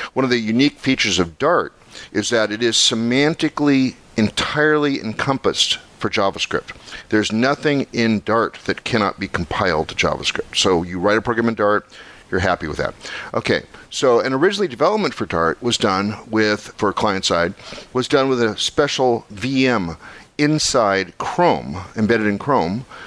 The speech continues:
called Dartium, of all things. And that was interesting, but one of the things that the Dart team did pretty early on, and I'm really happy that they did this, is they decided, "Well, we're not gonna get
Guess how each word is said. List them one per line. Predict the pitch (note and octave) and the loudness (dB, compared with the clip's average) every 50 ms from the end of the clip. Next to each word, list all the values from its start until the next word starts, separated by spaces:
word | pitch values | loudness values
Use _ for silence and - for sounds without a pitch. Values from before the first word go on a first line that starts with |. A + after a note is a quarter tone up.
| - - - | -18 -6 -2
called | - - F2+ E2+ D#2+ D2 | 0 0 0 0 0 0
Dartium, | G#2+ A2 A#2+ A#2+ - - F#2+ D#2+ C#2+ D2 F2+ B2 B2 - - - - - - - - | 2 2 2 2 0 -2 -2 -2 0 0 0 0 0 -2 -6 -14 -20 -20 -20 -18 -6
of | - C#2 D#2+ - D#2 | -4 -4 0 0 0
all | - - | 0 0
things. | - D#2+ C#2+ D#2+ A2 C#3 - - - - - - - - _ _ | 0 -2 0 0 0 0 -2 -4 -6 -10 -18 -20 -20 -20 _ _
And | B2+ C3+ C3+ C3+ C3+ C3+ C#3 C#3+ C#3+ | -2 0 2 2 2 0 0 -2 -4
that | G#2 G2+ B2 D#3 F3 F3 F#3+ | -6 -2 0 0 2 2 2
was | G3 - | 0 0
interesting, | - G#3+ B3 A#3+ - A3 F#3 - - G2+ E2+ D2+ C#2 C#2+ - - - | 2 0 2 2 2 2 0 2 0 0 -2 -2 -6 -10 -12 -14 -2
but | A#2 C3+ C3 B2 - - - | 0 2 2 2 0 -4 -12
one | A#2+ A#2 A#2+ C3+ D3+ E3+ F#3 | -14 -6 0 2 2 2 4
of | F3+ | 2
the | F#3+ F3 | 0 0
things | - D#3+ D3 C3+ C3 C3 C3 - | 2 2 2 2 2 0 0 2
that | - A#2 - - | 2 2 2 0
the | G#2+ | -4
Dart | - - B2+ D3 - - - | 0 2 2 2 2 0 -4
team | - C3+ B2+ A#2+ | -2 0 0 2
did | G#2+ A2 G2 F#2+ F#2 - | 2 4 2 2 2 -2
pretty | - - C#3 C#3 B2+ | -4 -2 0 0 2
early | E2 G#2+ A2+ G2+ G2 | 4 4 4 4 2
on, | D#2+ F#2+ G#2+ A2 F#2+ D#2+ D#2 | 2 2 2 2 2 0 0
and | D2+ E2 | -2 -2
I'm | F2 E2+ | 0 2
really | G2 G#2+ F#2+ E2+ - - - - - - | 4 4 4 4 0 -4 -12 -20 -16 -10
happy | - - B2 B2+ C#3 - - | -4 -2 0 0 0 -2 -2
that | E2 E2 D#2 - | -4 -4 -4 -4
they | - D2+ | -4 -2
did | D2+ D#2+ C#2+ | -2 -2 0
this, | D2 C2+ C#2+ - - - - - - - - | 0 0 0 0 0 -4 -6 -14 -20 -16 -14
is | - G#2+ | -10 -2
they | - C3+ C#3+ | 0 0 2
decided, | D3+ C#3+ - C#3+ B2+ A#2+ A#2 A2+ A2+ | 2 0 2 2 2 2 2 0 0
"Well, | B2+ C#3+ C#3+ C#3+ C#3+ - - | 2 2 2 2 2 -2 -6
we're | C#3+ D3+ | -8 -4
not | D#3+ E3+ F3+ G3 - | 0 2 2 0 2
gonna | - G3 F#3 E3 | 0 0 -2 0
get | C3 B2+ A#2+ A#2+ A#2 - - | 0 2 4 4 2 2 -2